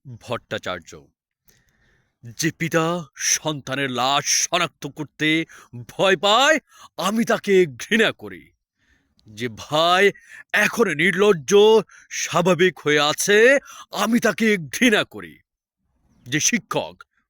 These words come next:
বুদ্ধিজীবী, কবি ও কেরানি প্রকাশ্য পথে এ হত্যার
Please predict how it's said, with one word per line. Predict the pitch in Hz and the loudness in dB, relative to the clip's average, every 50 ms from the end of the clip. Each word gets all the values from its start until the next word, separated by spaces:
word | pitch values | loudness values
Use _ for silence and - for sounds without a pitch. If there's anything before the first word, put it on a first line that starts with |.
| _ _ 92 | _ _ -12
বুদ্ধিজীবী, | 113 147 185 175 147 - - 151 156 127 113 104 87 78 _ _ _ _ _ _ _ _ | -8 -6 -6 -6 -6 -8 -4 -2 -2 -2 -4 -6 -12 -14 _ _ _ _ _ _ _ _
কবি | - 160 170 165 160 196 196 202 202 208 - - | -4 -2 -2 0 0 0 0 0 -2 -2 -4 -4
ও | 160 160 | -6 -6
কেরানি | 139 - - 156 175 175 170 170 185 202 214 220 233 - - - - _ _ _ | -6 -6 -4 -2 0 0 2 2 2 2 0 0 -2 -4 -10 -18 -20 _ _ _
প্রকাশ্য | - 254 254 - 269 269 233 - - - 247 190 | -2 -2 0 2 2 0 2 2 0 0 0 0
পথে | 156 190 165 - 160 143 110 87 80 - - - - - - | 0 -2 -2 -2 -2 -4 -4 -4 -8 -14 -20 -20 -18 -8 -6
এ | 139 | -6
হত্যার | 139 113 143 139 - _ - 156 156 160 165 | -4 -4 -8 -10 -8 _ -4 -2 0 0 0